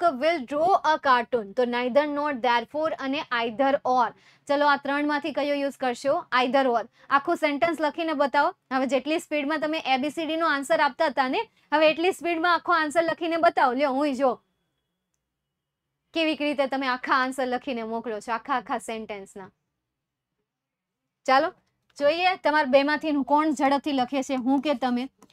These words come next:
અંજના will, ધીમે લખજો, એ લાવ. Either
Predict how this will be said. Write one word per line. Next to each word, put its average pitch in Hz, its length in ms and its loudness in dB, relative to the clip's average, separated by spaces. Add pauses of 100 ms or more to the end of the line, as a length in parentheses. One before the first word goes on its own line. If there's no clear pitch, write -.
(220)
અંજના 277 640 4 (1160)
will, 262 500 0 (1400)
ધીમે 285 220 2
લખજો, 294 280 2
એ 285 100 4
લાવ. 247 220 4 (1300)
Either 254 680 0